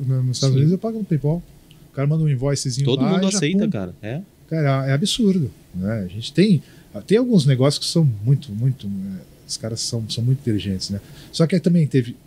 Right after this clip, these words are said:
Speaker 1: eles não tiveram, eles tiveram grana pra segurar o, o diferença do timing, né? Que foi lá no começo que a gente falou, né? Teve que ter um dinheirinho pra segurar ali, pra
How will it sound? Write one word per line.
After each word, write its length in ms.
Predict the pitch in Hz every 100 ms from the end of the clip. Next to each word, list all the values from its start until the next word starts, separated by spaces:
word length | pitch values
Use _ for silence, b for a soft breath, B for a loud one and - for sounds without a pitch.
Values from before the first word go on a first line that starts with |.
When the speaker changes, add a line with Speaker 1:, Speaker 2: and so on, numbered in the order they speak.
| - - - - _
Speaker 1:
eles 200 | 139 139
não 80 | 175
tiveram, 400 | 156 151 143 135 - -
eles 140 | 110
tiveram 260 | - 147 139 - - - -
grana 420 | 156 175 196 185
pra 120 | 180
segurar 480 | - 180 160 156 - - 143
o, 160 | 151 - 113
o 40 | 147
diferença 380 | 127 165 151 156
do 80 |
timing, 320 | 175 127 117 110
né? 120 | 117
Que 140 | 120 107
foi 140 | 135
lá 80 | 135
no 100 | 160
começo 400 | 165 135 135 127
que 80 | 127
a 20 |
gente 160 | 120 -
falou, 380 | 143 139 120
né? 80 | 113 113 b b b b b _ _
Teve 160 | 123 113
que 100 | -
ter 280 | 147 147 147
um 220 | 160 185
dinheirinho 360 | 160 165 131 139
pra 80 | 139
segurar 360 | 151 139 127 117
ali, 220 | 113 123
pra 460 | 135 143 151 135